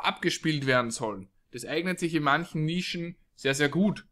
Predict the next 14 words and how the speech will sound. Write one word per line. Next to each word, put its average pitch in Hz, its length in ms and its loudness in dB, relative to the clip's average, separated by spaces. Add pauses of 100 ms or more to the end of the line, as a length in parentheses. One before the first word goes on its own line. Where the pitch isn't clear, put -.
(120)
Beispielsweise 143 720 0
du 143 120 2
hast 135 220 2
einen 135 320 0
Hundeerziehungskurs, 170 1600 0 (340)
den 170 280 2
du 160 420 6
entweder 151 380 4
selbst - 420 0
oder 135 200 4
als 120 180 0
Affiliate 214 400 -2
promoten 185 420 0
möchtest 160 640 0